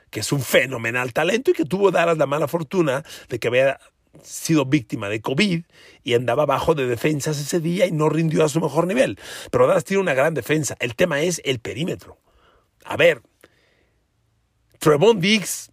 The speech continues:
es un volado. Trevon Diggs o te intercepta o permite la jugada grande. ¿Cuánto tiempo más quieres un jugador como él? Tienes que desarrollar tus, sus talentos. Tiene, no puede ser el corner que más yardas permite en la liga. No me jodas.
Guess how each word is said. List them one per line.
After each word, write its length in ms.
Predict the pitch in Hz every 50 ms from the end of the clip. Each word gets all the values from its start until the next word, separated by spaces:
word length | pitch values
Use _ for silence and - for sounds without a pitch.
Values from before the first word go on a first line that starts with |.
| _ -
es 220 | - 147 - -
un 80 | 285 320
volado. 500 | 285 208 190 208 226 208 110 104 110 -
Trevon 320 | - - 180 170 214 220 202
Diggs 260 | 214 214 175 - -
o 80 | 151 151
te 120 | - 175
intercepta 580 | 165 151 - 151 131 - - 185 185 175 - 302
o 80 | 294 -
permite 340 | 214 156 160 190 175 -
la 80 | 190 156
jugada 280 | - - 156 156 156 135
grande. 420 | 131 143 160 170 165 151 - 104 _
¿Cuánto 400 | - 190 190 233 262 - - -
tiempo 360 | - - 220 220 208 - 240
más 220 | 185 175 165 165 -
quieres 280 | - 262 226 180 151
un 100 | 190 180
jugador 400 | 160 - 165 151 139 147 156 156
como 200 | - 185 170 185
él? 240 | 208 190 123 95 - - - - - - - -
Tienes 340 | - 208 233 294 349 - -
que 140 | - 202 175
desarrollar 680 | 175 156 - - 147 139 139 143 135 170 185 214 -
tus, 240 | - 226 175 - -
sus 240 | - - 175 139 -
talentos. 640 | - 131 120 127 160 208 190 - - 107 92 - - - - - - - -
Tiene, 240 | - 220 233 302 -
no 140 | 160 214 233
puede 260 | - - 311 294 226
ser 420 | 143 - 156 139 139 175 220 - _ _ _ _ _ _
el 220 | - 139 139 143 -
corner 400 | 196 214 208 214 220 226 208 160
que 120 | - 180
más 280 | 165 165 185 214 233 175
yardas 420 | 165 214 202 208 220 233 220 165
permite 480 | - - 165 147 151 165 208 175 - -
en 140 | 185 175
la 120 | 156 123 120
liga. 360 | 107 120 147 185 190 135 117
No 160 | 120 120 143
me 100 | 196 -
jodas. 720 | 139 - - - 175 - - 269 339 302 185 101 - -